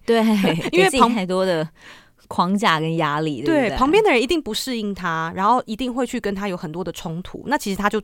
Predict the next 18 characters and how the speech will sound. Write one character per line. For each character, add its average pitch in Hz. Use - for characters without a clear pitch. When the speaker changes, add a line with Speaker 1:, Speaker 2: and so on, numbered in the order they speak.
Speaker 2:
为 226
自 -
己 196
带 175
来 156
很 165
多 165
麻 151
烦。 -
所 -
以 440
我 415
们 202
要 262
做 269
自 247
己 175
呢， 147